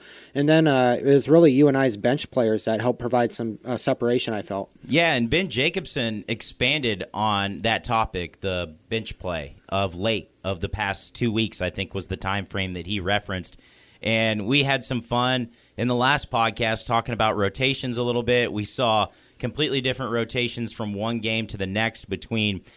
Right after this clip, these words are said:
Speaker 2: uh, that Loyola game in Chicago that the Panthers lost in overtime and then the game that the Panthers lost at Indiana State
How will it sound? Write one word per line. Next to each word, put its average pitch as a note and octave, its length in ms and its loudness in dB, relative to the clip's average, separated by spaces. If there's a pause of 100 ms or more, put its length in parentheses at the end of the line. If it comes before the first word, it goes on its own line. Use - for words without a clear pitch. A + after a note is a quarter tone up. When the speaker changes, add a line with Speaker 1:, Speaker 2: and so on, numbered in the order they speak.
(160)
Speaker 2:
uh, F#2 160 -2
that G#2+ 200 -2
Loyola G2+ 440 0
game A2 280 -2
in G#2 100 -2
Chicago A2 580 -2
that G#2+ 160 -6
the - 60 -10
Panthers A2 440 -6
lost G#2+ 320 -2
in G2+ 80 -4
overtime G2+ 580 -2 (280)
and A2 120 -4
then G2+ 440 -4 (120)
the G2+ 120 -4
game A2 240 -4
that G#2 120 -6
the F#2 60 -12
Panthers G#2 420 -6
lost G2 360 -2
at A2 240 -4
Indiana G2+ 480 -4
State - 580 -6